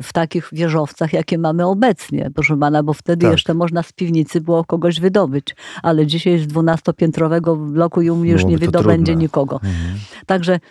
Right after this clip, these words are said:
Speaker 1: to były inne czasy, ale jednak heroizm, bohaterstwo, szacunek tych, poświęcenie tych ludzi, to, to jest to, co powinno dla pokoleń być, y, po prostu
Speaker 2: Wzorem.
Speaker 1: wzorem.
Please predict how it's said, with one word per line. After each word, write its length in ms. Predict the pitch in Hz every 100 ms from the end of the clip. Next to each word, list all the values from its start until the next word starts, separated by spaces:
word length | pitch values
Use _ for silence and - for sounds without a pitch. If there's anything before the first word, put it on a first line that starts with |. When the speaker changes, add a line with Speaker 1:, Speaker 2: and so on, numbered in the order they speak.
| _
Speaker 1:
to 140 | 233
były 200 | 208 196
inne 380 | - 190 175 170
czasy, 400 | - 139 131 - -
ale 200 | 160 156
jednak 560 | 180 170 156 151 - _ _
heroizm, 800 | - 151 170 165 143 - 139 135 _ -
bohaterstwo, 960 | 151 - 143 175 165 - - 147 147 147 - _
szacunek 640 | - 156 - 170 160 151 -
tych, 220 | 160 - - - _
poświęcenie 640 | 180 - 175 175 175 165
tych 220 | 151 156
ludzi, 420 | 160 147 131 135 135 - - - - - -
to, 180 | 233 - _
to 180 | - 233
jest 460 | 226 214 196 - - _
to, 160 | 233 233
co 180 | 196
powinno 600 | - 170 175 180 165 165 143 _ -
dla 220 | 156 160
pokoleń 560 | 156 147 165 156 151
być, 320 | 135 143 - -
y, 300 | - - 143
po 140 | - 101
prostu 140 | 104
Speaker 2:
Wzorem. 420 | 107 92 87 82 80
Speaker 1:
wzorem. 480 | 143 151 127 117